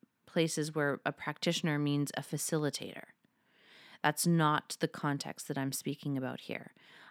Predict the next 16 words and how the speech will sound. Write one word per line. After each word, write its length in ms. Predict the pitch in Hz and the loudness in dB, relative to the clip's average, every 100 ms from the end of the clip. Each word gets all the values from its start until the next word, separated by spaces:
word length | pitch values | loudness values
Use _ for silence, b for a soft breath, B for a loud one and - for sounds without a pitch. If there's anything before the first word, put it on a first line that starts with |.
| B | B
I'm 280 | 151 175 190 | 4 6 6
talking 420 | 185 160 160 156 | 4 0 0 0
about 240 | 147 131 | 0 -2
practitioners 800 | - 139 - - 143 147 139 139 - | -4 -6 -4 -4 -2 0 0 -2 -2
as 280 | 151 143 139 | 2 2 0
people 360 | - 160 156 147 | -6 -4 0 0
who 200 | - 143 | 2 4
are 120 | 135 | 4
practicing 1160 | - - - 175 - - 143 - - - 170 180 _ _ _ _ _ _ _ _ _ - | 2 -8 -4 -4 -4 -6 -4 -2 -4 -6 -10 -10 _ _ _ _ _ _ _ _ _ -4
the 100 | 160 | -2
tools 880 | - - 185 170 156 196 226 - - _ - | 0 2 4 6 6 4 0 -4 -12 _ -8
that 140 | 165 | -2
they 160 | 151 131 | -2 0
are 140 | 135 | -2
learning. 380 | 147 156 139 123 - _ _ _ _ B B B B B B | 0 0 0 -4 -10 _ _ _ _ B B B B B B
Because 420 | - 160 165 151 | -2 4 4 4